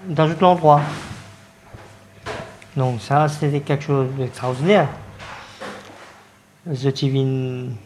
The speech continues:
mettre la quai pour une acheter une denrée alimentaire. Donc, qui arrivait, euh,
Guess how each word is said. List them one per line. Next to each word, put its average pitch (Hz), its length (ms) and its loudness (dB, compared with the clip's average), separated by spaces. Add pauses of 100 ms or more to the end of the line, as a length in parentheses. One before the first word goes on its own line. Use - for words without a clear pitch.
(140)
mettre 143 360 2
la 135 160 4
quai 160 340 0
pour 180 200 -4
une 165 100 2
acheter 156 240 0
une 156 340 2 (240)
denrée 147 280 6
alimentaire. 151 580 2 (1800)
Donc, 120 240 -2 (200)
qui - 100 2
arrivait, 170 680 6 (500)
euh, 139 340 6